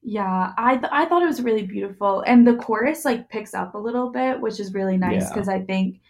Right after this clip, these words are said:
Speaker 1: when I first started listening to it, I was like, "Oh, just another slower song, like, not that interesting," but then the chorus makes it really interesting.
Speaker 2: Yeah, I definitely think there's this element of, like, her battling. It's, like, her struggle for, like, the situation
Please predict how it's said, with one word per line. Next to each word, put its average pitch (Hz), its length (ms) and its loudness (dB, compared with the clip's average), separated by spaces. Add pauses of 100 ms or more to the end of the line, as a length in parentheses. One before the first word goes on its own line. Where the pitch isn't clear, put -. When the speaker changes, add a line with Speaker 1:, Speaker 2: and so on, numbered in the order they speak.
(400)
Speaker 1:
when 233 180 4
I 208 140 0
first 202 280 0
started 220 300 0
listening 220 360 -4
to 233 100 -2
it, 226 60 0
I 202 120 2
was 196 140 -6
like, 190 180 -4
"Oh, 190 300 0
just 190 240 -12
another 190 260 0
slower 190 380 0
song, 185 480 2
like, 185 340 0
not 185 300 0
that 185 240 2
interesting," 190 520 4
but 208 120 2
then 190 80 0
the 190 80 2
chorus 175 360 -4
makes 190 220 -8
it 196 100 -6
really - 220 -10
interesting. - 540 -14 (180)
Speaker 2:
Yeah, 104 500 0
I 117 60 -2
definitely 123 300 2
think 135 120 0
there's 127 140 0
this 104 140 0
element 98 320 2
of, 92 100 0
like, 95 140 -4
her 92 300 2
battling. 92 600 2 (640)
It's, 101 200 -6
like, 95 100 -4
her 101 100 0
struggle 92 240 -2
for, 95 160 -4
like, 90 220 -2 (1040)
the 110 80 2
situation 101 720 -2